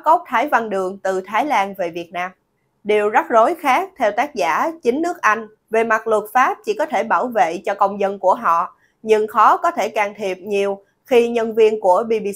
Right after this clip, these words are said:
C là công dân của một nước khác. Nếu còn văn phòng ở London, các nhân viên của B B C sẽ được nhập quốc tịch Anh sau khi làm việc liên tục trong khoảng năm năm. Với việc chuyển sang Bangkok,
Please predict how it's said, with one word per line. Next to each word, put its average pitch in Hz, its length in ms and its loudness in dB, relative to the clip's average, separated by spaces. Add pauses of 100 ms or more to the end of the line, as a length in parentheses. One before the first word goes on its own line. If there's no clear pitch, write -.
C 202 200 0
là 180 120 0
công 196 280 -2
dân 196 220 -2
của 208 100 -4
một 202 200 -2
nước 294 240 -4
khác. 262 280 -2 (200)
Nếu 240 360 0
còn 202 300 4
văn 220 260 0
phòng 185 180 0
ở 196 60 -2
London, 202 500 -2 (220)
các 294 200 2
nhân 202 260 -2
viên 196 220 -2
của 185 180 0
B 214 60 -8
B 214 240 2
C 214 360 -2
sẽ 196 140 -4
được 180 200 -6
nhập 180 280 -2
quốc 247 220 0
tịch 190 200 -4
Anh 208 260 0 (120)
sau 202 240 0
khi 208 140 -6
làm 190 200 -2
việc 185 240 -6
liên 254 260 -2
tục 196 260 0
trong 202 200 0
khoảng 190 340 0
năm 202 200 -4
năm. 196 200 -4 (240)
Với 226 220 4
việc 202 340 -2
chuyển 196 260 -2
sang 208 340 -2
Bangkok, 220 500 0